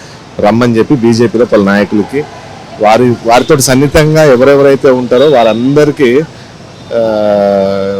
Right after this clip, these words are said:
వారు ఎవరెవరితో మాట్లాడారని చూసుకుని ఆ ఫోన్లని మీ కింద నాయకులకు కూడా ఫోన్ ట్యాప్ చేశారు. అంటే పూర్తిగా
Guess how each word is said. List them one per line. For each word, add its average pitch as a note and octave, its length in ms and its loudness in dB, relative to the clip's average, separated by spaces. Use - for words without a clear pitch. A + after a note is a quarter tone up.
వారు A#2 180 0
ఎవరెవరితో D3 580 2
మాట్లాడారని B2+ 640 0
చూసుకుని C3 280 -4
ఆ A#2+ 80 -2
ఫోన్లని B2 420 0
మీ B2+ 220 -2
కింద D3 280 0
నాయకులకు D#3+ 420 2
కూడా C3+ 200 -2
ఫోన్ B2+ 220 -4
ట్యాప్ F#2+ 320 -2
చేశారు. G2 260 -10
అంటే A#2+ 160 -2
పూర్తిగా D3 680 -2